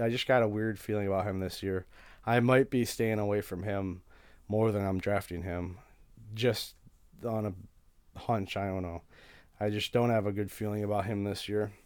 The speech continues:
I'd probably end up taking Juju over him, honestly. Uh, I have him ranked one spot at six.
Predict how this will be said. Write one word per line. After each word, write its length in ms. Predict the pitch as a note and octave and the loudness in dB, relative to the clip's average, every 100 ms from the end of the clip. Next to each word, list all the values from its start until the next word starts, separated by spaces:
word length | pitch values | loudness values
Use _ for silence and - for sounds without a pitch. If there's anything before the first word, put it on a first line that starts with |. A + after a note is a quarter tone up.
| - _ - - - - A#2+ | -20 _ -20 -20 -20 -4 6
I'd 200 | C3 - | 6 10
probably 300 | D#3+ C#3+ B2+ | 10 10 8
end 100 | A#2+ | 4
up 100 | - | 2
taking 340 | B2 A#2 G#2 | 0 0 -2
Juju 300 | G#2+ A2+ G2+ | -2 -4 -2
over 260 | G#2 A#2+ F#2 | 0 0 -2
him, 220 | G2 F#2+ | -4 -4
honestly. 560 | F#2+ G2+ F2+ E2+ F#2 F#2+ - - - | -2 -4 -6 -6 -4 -4 -8 -16 -10
Uh, 320 | G2 F#2+ F2+ | -4 -4 -4
I 100 | A2 | 0
have 140 | B2 A#2 | 0 2
him 160 | A2 | 0
ranked 220 | G#2 G2+ G#2+ | -2 -2 -4
one 160 | G#2 | -4
spot 280 | - F#2+ F#2+ | -4 -4 -4
at 120 | - | -6
six. 760 | - - C#3+ D#3 - - - | -8 -2 -2 -4 -10 -14 -16